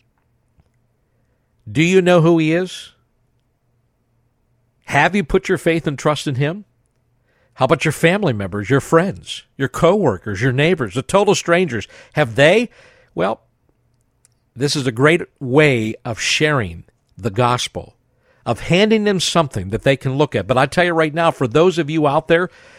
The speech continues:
who do share your faith or need something to defend the faith, when someone comes knocking at your door, or somebody at work questions, or somebody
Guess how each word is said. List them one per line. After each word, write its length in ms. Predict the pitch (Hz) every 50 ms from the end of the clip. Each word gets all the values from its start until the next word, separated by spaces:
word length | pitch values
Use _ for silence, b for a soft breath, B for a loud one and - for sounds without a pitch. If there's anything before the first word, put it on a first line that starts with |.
| B B B B
who 100 | 156 139
do 280 | - - 156 214 254
share 300 | 247 - - - 135 117
your 120 | 113 107 104
faith 500 | - - 139 113 92 90 71 - _ - _ b b b b b b b b b
or 160 | 160 160 147
need 440 | 143 151 160 185 226 269 269 247 190
something 560 | - - - 170 156 135 - - 131 123 131
to 300 | 120 - - 156 147 135
defend 500 | 123 110 151 151 - - 214 214 247 247
the 60 | 202 147
faith, 420 | - - - 117 98 98 98 -
when 300 | 131 139 135 135 131 120 b b b b b
someone 400 | - - 233 220 226 226 214 180
comes 320 | - 160 190 175 151 -
knocking 380 | 151 160 165 170 175 - 170 151
at 160 | 147 147 -
your 100 | 143 135
door, 420 | 120 110 104 151 160 156 135 117
or 60 | 107 101
somebody 400 | - - 180 180 190 175 165 151
at 100 | 139 131
work 380 | 131 123 143 156 151 127 -
questions, 540 | - - - 170 156 139 - 147 131 110 117
or 60 | 123
somebody 420 | - - 208 214 214 220 185 147